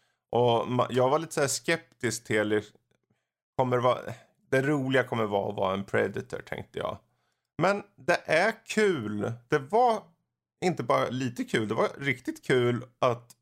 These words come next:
tillsammans som Marines, eh, gå upp i nivåer, låsa upp lite vapen och allting. Men koordinera sig. Okej, han är i träden.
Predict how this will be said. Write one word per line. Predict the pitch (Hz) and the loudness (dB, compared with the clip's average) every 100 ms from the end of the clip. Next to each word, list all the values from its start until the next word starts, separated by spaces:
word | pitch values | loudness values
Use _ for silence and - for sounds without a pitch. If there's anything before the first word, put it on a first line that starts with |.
| - | -6
tillsammans | 131 - 170 180 170 147 143 - - _ _ _ _ _ - | -4 0 0 0 0 0 -2 -6 -10 _ _ _ _ _ 0
som | 143 143 | 0 2
Marines, | 139 127 110 104 104 - - _ _ - | 2 2 2 0 -2 -4 -8 _ _ -2
eh, | 117 110 107 104 104 101 120 - _ _ _ _ - | 0 2 2 2 0 -2 -4 -12 _ _ _ _ -2
gå | 123 | 2
upp | 143 147 | 2 0
i | 147 | -4
nivåer, | 143 117 113 104 107 107 | -2 0 0 2 4 2
låsa | 110 120 131 | 2 0 -2
upp | 120 | -4
lite | 127 123 | -4 -2
vapen | 113 110 107 - 104 | 2 2 2 -2 0
och | 101 | 0
allting. | 104 - 107 104 - _ - | -2 -4 -4 -4 -8 _ -4
Men | 135 | -4
koordinera | 131 160 135 143 151 190 190 127 107 | -2 -2 0 0 0 2 2 2 2
sig. | - 90 87 - | -2 -6 -8 -4
Okej, | 123 135 123 | -2 2 2
han | 143 151 | 2 2
är | |
i | 151 | -2
träden. | - 160 151 120 | 0 0 2 0